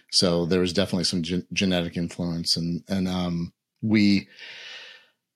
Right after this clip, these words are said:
we grew up in a house where we just moved around a lot. My dad was in retail and he was a, a hot, like, up there. He was managing shopping centers and, you know, so there was a lot of, like,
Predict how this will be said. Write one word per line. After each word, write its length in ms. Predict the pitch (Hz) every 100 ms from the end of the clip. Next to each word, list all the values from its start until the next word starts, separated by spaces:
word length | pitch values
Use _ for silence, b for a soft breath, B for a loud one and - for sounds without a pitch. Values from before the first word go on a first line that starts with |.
| _ -
we 120 | 127
grew 140 | 117
up 100 | 127
in 60 | 127
a 40 | 117
house 340 | 117 110 -
where 260 | 110 110 107
we 120 | 101
just 200 | 107 104
moved 180 | 107 90
around 220 | 92 107
a 40 |
lot. 160 | 85 76
My 80 | 85
dad 120 | 85
was 160 | 87 82
in 100 | 82
retail 380 | 90 - 82 80
and 80 | 78
he 80 | 85
was 140 | 78
a, 200 | 80 76 67
a 100 | -
hot, 260 | - 98 -
like, 200 | 95 - 101 98 - - -
up 200 | 110 -
there. 220 | 80 80
He 100 | 90
was 180 | 90 85
managing 440 | 101 95 90 85
shopping 360 | 82 87 82 87
centers 500 | - 87 82 82 78
and, 300 | 78 78 76 _
you 80 | 90
know, 140 | 82
so 300 | 82 95 82
there 120 | 80 87
was 140 | 87
a 40 |
lot 220 | 90 87 82
of, 120 | 82
like, 400 | 82 80 - -